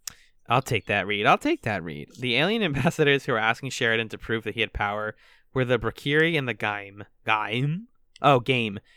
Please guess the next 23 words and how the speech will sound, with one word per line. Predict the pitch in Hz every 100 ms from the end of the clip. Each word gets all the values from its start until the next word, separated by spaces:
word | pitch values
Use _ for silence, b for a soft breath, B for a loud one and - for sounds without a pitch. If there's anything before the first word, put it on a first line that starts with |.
| b
In | 127
an | 139
interesting | 151 202 190 160
bit | 156
of | -
connectivity, | 147 - 131 123 120
the |
Game | 110 127 151
are | 147
named | 135 131
after | 123 -
Neil | 113 117
Gaiman, | 113 107 104 98 104 -
and | 113
their | 110
design | 107 117 120
is | 117
based | 104 117 113
on |
a | 107
mask | 107 104 -
from | 104
Sandman. | - 104 101 104 107 104